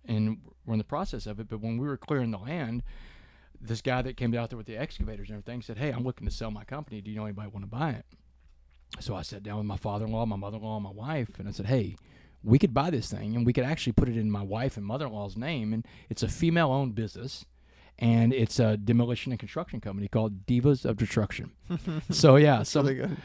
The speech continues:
Speaker 1: so my
Speaker 2: <laughs>
Speaker 1: wife and my mother-in-law have their own company, and my, the money, some of the money I've made and my father-in-law's made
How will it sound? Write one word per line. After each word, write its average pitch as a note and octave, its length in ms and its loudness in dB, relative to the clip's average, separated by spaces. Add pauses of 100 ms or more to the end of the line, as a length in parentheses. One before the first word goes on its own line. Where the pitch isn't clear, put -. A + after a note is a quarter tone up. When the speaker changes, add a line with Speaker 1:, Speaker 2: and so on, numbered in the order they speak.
(120)
Speaker 1:
so - 180 8
my D#3+ 160 12
Speaker 2:
<laughs> C#3+ 120 12
Speaker 1:
wife E3+ 180 8
and F3+ 80 8
my C#3+ 80 8
mother-in-law B2+ 640 6
have A#2 300 0
their B2 160 0
own B2 140 0
company, A#2+ 500 -2
and A2+ 240 4
my, D3 460 2 (560)
the B2 80 4
money, D#3+ 340 2
some D3 180 -2
of D3+ 60 0
the D#3 60 0
money D3 240 2
I've B2 120 0
made B2 340 -4
and A#2+ 100 -4
my A2 120 -4
father-in-law's A#2 540 -8
made A2 300 -12